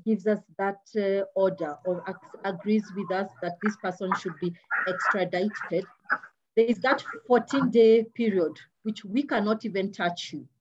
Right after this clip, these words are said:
We cannot touch you. And that's the only period that is defined in the statute. Um, for the rest, we are not able to, to determine. Uh, so we always hope, and, uh, because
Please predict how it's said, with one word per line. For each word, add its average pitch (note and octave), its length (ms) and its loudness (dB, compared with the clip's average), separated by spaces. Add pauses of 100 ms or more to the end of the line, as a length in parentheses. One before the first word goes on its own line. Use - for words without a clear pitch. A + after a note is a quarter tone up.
(640)
We A#3+ 100 -4
cannot G#3+ 500 2
touch F3+ 340 -2
you. D#3 260 -4 (400)
And G3+ 200 -2
that's B3 180 -2
the G#3+ 160 -2
only A#3+ 440 2
period G#3+ 400 0
that F3+ 180 -2
is E3+ 100 -10
defined G3+ 560 -2
in F#3 140 -4
the F3+ 80 -2
statute. F3+ 640 -4 (880)
Um, F#3+ 280 0
for A#3 200 4
the A3+ 160 6
rest, B3+ 280 4
we G#3+ 380 2
are F#3+ 80 -2
not A3 240 0
able G3+ 320 2
to, F3+ 120 -10
to F#3+ 160 -8
determine. A#3 680 0
Uh, F#3 260 -4
so G3+ 260 -2
we G3 260 -4
always B3 400 4 (100)
hope, A3+ 220 -2 (160)
and, F3 260 -6
uh, F3+ 140 -2 (460)
because A#3+ 400 0